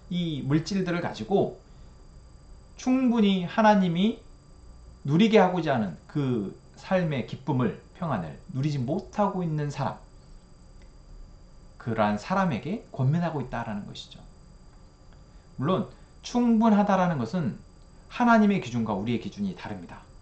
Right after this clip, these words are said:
나는 지금 이만큼이 충만한데, 충분한데, 이만큼이 있어야 하는데 나는 지금 여기밖에 없으니까 내가 뭘 할 수가 없어 라고 생각하겠죠. 그런데 우리를 가장 잘 아시는 하나님은 지금 우리에게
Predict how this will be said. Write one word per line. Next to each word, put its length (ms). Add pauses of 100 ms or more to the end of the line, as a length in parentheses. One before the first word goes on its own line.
(160)
나는 240
지금 320
이만큼이 1120
충만한데, 760 (480)
충분한데, 680
이만큼이 480
있어야 320
하는데 420 (180)
나는 160
지금 180
여기밖에 500
없으니까 640 (240)
내가 200
뭘 160
할 120
수가 240
없어 520 (400)
라고 280
생각하겠죠. 840 (400)
그런데 480 (380)
우리를 400
가장 460
잘 240
아시는 380
하나님은 500
지금 380 (520)
우리에게 500